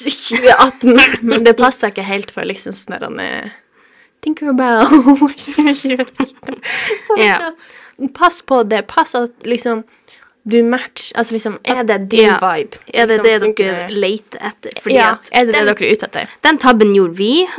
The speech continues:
Speaker 2: og vi ble veldig misfornøyd med den første
Speaker 1: Mhm.
Speaker 2: logoen vår, og så endte vi med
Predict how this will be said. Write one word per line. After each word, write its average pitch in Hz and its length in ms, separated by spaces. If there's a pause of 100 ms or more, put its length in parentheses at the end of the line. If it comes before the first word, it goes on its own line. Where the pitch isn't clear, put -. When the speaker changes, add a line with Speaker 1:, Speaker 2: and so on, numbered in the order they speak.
Speaker 2:
og 220 100
vi 247 220
ble 220 340
veldig 220 240
misfornøyd 220 560
med 180 120
den 185 120
første 254 220
Speaker 1:
Mhm. 233 100
Speaker 2:
logoen 254 260
vår, 269 200 (260)
og 240 60
så 240 340 (160)
endte 233 260
vi 196 80
med 190 140